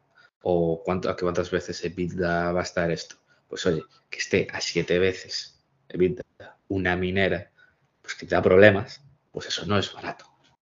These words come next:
Eso no es barato. Como es, por ejemplo, muchas... Eh, vamos, que yo pienso que la mayor parte del sector de la plata, por ejemplo, es una chusta impresionante. Porque en la mitad pierden dinero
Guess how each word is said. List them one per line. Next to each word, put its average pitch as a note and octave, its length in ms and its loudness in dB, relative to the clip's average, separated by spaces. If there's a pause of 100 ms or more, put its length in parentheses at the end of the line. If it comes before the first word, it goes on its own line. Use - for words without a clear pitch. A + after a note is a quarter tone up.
(260)
Eso - 120 -8
no G2+ 80 2
es F#2+ 80 -2
barato. E2 320 -4 (420)
Como E2 140 -12
es, - 60 -16
por E2 120 0
ejemplo, F2+ 420 0
muchas... F2+ 340 -4
Eh, E2+ 480 0 (220)
vamos, E2 220 -4
que - 140 -6
yo E2 80 -4
pienso - 220 -4
que F2+ 60 -2
la E2+ 60 0
mayor E2 180 -2
parte E2+ 240 -4 (180)
del D#2 260 -4
sector - 340 -8
de E2 60 -2
la E2 120 -4
plata, E2+ 280 -4
por D#2+ 140 -8
ejemplo, - 460 -8 (340)
es - 180 -10
una E2+ 120 -8 (120)
chusta - 500 -4
impresionante. F#2 680 -4 (800)
Porque E2+ 240 -6
en E2+ 380 -2
la E2 120 -2
mitad E2 420 0
pierden F2 380 -2
dinero G#2 540 2